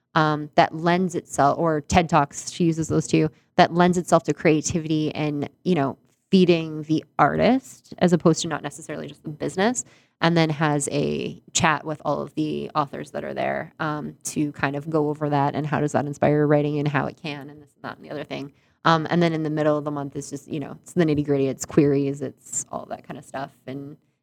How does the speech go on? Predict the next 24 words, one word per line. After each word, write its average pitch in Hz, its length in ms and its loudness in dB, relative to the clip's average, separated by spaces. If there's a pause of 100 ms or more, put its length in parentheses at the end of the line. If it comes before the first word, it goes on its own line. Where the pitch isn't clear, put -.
editing 147 300 2
first 135 260 -2
pages 143 540 0
and 120 360 -8 (100)
live 139 400 6
for 147 140 -14
everybody 143 360 -10
to 135 100 -10
see - 260 -16
and 180 140 -18
stuff - 200 -14
like - 140 -14
that. - 240 -10
So, 156 220 -2 (320)
um, 165 400 2
that 190 260 6
has 175 200 -4
been 156 120 -12
really, 151 200 -8
really 143 220 -4
useful - 420 -8
'cause 165 200 -6
it's 156 140 -2
a, - 60 2